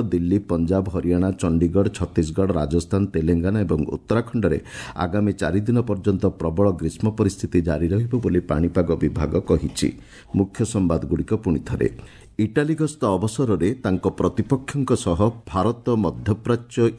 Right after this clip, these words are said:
ୟୁରୋପ ଅର୍ଥନୈତିକ କରିଡର ଉପରେ ଆଲୋଚନା କେନ୍ଦ୍ରୀଭୂତ ହେବ ବୋଲି କହିଲେ ପ୍ରଧାନମନ୍ତ୍ରୀ।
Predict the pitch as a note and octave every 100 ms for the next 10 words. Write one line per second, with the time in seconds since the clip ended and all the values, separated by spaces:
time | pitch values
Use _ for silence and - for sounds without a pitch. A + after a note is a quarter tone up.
0 | F#2+ G2+ A2 A2 F#2 - - B2 C3+ A#2+
1 | - A2 F2+ F2 E2 A2 B2 G2+ E2+ -
2 | - - - - F2+ G#2+ C3 B2+ A#2 A2+
3 | F#2+ F2 F2 F#2+ C#3 A#2+ G#2+ F#2 F2+ E2+
4 | F#2+ G#2 G2+ E2+ F2+ F2+ - D2+ E2+ D#2+
5 | C#2 B1 -